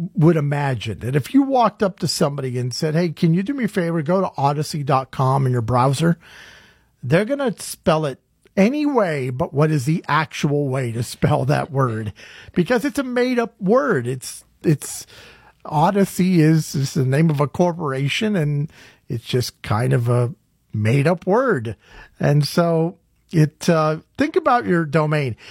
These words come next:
And one more thing I wanted to throw in there too. Um, and we don't, it doesn't go into this, we don't go into it in this blog article, but one of the things I wanted to point out quickly when I was, when going through this, and we're gonna write up a follow-up article on this,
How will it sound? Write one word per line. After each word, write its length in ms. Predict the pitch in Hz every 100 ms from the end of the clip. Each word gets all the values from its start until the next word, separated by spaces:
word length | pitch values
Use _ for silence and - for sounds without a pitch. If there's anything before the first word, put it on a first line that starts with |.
| -
And 160 | - 156
one 160 | 233 370
more 160 | 370
thing 220 | 254 214
I 80 | 165
wanted 220 | 170 160
to 80 | 143
throw 340 | - 156 147 143
in 100 | 135
there 180 | 120
too. 400 | 107 - 117 71 - - - - _ -
Um, 380 | 156 165 160 -
and 180 | 190 180
we 80 | 311
don't, 200 | 330 202
it 140 | 156
doesn't 300 | 226 240 302
go 120 | 175
into 180 | 175 160
this, 240 | 135 -
we 80 | -
don't 160 | 165 208
go 100 | 190
into 300 | 165 - 170
it 80 | 147
in 40 |
this 180 | 139 -
blog 400 | - 139 139 123
article, 340 | 107 101 127
but 180 | 113 156
one 140 | 196
of 60 | 302
the 140 | 294 196
things 180 | 175
I 60 | 156
wanted 280 | 143 135 117
to 60 |
point 180 | 160 135
out 160 | 123 110
quickly 420 | - 131 - 117
when 120 | 95
I 140 | 113 117
was, 240 | 117 - - - - - - _
when 220 | - 143 139
going 300 | 185 269 190
through 280 | 185 185
this, 220 | 151 131 -
and 120 | 139
we're 80 | 190
gonna 200 | 320 240
write 260 | 175 156 156
up 120 | 139
a 80 | 117
follow-up 580 | - 170 156 143 123 -
article 360 | 135 127 123
on 180 | 110 117
this, 300 | 107 95 -